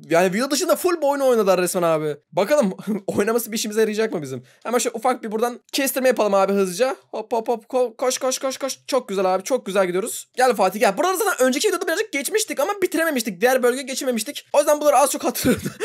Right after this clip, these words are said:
<laughs> Elimden birisi geçti abi az önce. Kısa yol yapmaya bence burada gerek yok. Zaten çok fazla uzatmıyor abi burası yolu. O yüzden direkt normal devam edelim biz en iyisi. Zaten buralar basit abi, gerek yok. Abi, her yerden birileri sarkıyor. <laughs> Bu ne ya? <laughs> Bu arada söylemeyi unuttum.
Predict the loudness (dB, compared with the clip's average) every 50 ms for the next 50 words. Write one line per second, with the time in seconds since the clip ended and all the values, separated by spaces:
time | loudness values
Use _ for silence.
0 | 0 0 0 -2 -4 -2 -2 -2 0 0 0 2 2 4 4 2 2 0 -4 -6
1 | -6 -4 -4 -4 -6 -6 -6 -4 -4 -4 -4 -6 -8 -10 -10 -12 -14 -16 -16 -16
2 | -18 -18 -18 -18 -20 -20 -20 _ _ -6 -4 0 0 2 4 4 4 4 4 0
3 | 0 0 0 -2 -2 -8 -8 -8 -6 -4 -4 -4 -4 -4 -6 -6 -4 -2 -4 -4
4 | -2 -4 -6 -2 -2 -4 -4 -4 -2 -2 -2 -2 0 0 0 2 4 4 4 2
5 | 2 0 -2 -2 -2 0 -2 -2 -2 -2 -4 -6 -8 _ _ _ _ _ -2 -2
6 | 0 0 0 0 0 -2 0 0 -2 0 0 0 0 2 0 0 0 0 0 -2
7 | -2 -4 -4 -6 -6 -6 -6 -6 -8 -8 -10 -10 _ _ _ -8 -4 -2 -2 0
8 | 0 -2 0 -2 -4 -4 -2 -2 -2 -2 -2 -4 -6 -8 -8 -6 -8 -10 -12 -12
9 | -20 _ -8 -2 2 4 4 4 4 2 2 2 0 -6 -8 -8 -8 0 0 0
10 | 2 4 2 2 4 2 0 0 -2 -2 -2 0 -2 -2 -2 -2 -4 -4 -4 -6
11 | -10 -10 -6 -2 -2 0 0 -2 -4 -4 -6 -2 0 0 2 4 2 0 0 0
12 | -4 -2 -2 -2 -4 -2 -2 -2 -2 0 0 0 -2 -2 -4 -8 -6 -6 -4 -4
13 | -4 -4 -4 -2 0 0 0 2 0 0 0 0 0 0 0 0 -2 -2 _ -6